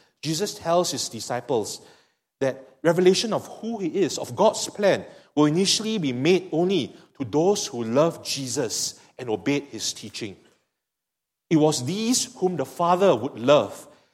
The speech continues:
and with these that Jesus and the Father will make their home. Because according to Jewish expectation, God will dwell among his people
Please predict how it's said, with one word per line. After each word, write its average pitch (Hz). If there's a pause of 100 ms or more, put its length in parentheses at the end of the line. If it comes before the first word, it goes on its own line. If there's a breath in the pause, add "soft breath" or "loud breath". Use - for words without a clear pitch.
(180 soft breath)
and 143
with 127
these 202
that 117
Jesus 165
and 120
the 101
Father 117 (280 loud breath)
will 101
make 131
their 92
home. 85 (760)
Because -
according 190
to -
Jewish 160
expectation, 117 (500 loud breath)
God 185
will 135
dwell 180
among 151
his 127
people 123